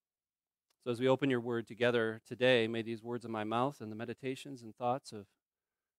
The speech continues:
every one of our hearts be pleasing to you,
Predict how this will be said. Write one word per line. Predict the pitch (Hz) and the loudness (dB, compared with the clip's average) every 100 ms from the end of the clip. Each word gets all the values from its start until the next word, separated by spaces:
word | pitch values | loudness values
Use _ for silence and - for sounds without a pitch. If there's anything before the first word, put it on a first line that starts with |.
| - | 2
every | 135 147 | 4 4
one | 127 127 | 4 0
of | 113 | 0
our | 107 98 | -2 -4
hearts | 117 101 - | -10 -14 -16
be | - 104 | -20 -18
pleasing | - 123 113 | -10 -8 -8
to | 104 113 | -12 -10
you, | 120 139 107 95 | -4 -4 -4 -8